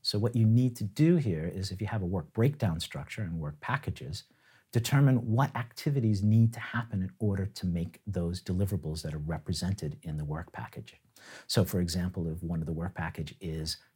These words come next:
come up with a test plan and have it signed off, the activities could be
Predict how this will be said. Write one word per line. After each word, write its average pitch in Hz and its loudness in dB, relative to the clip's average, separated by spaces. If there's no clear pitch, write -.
come - 2
up 90 0
with 78 -2
a 73 -4
test - 2
plan 92 0
and - -6
have 82 -2
it - -8
signed 87 0
off, 117 4
the 117 8
activities 113 6
could 107 0
be 104 4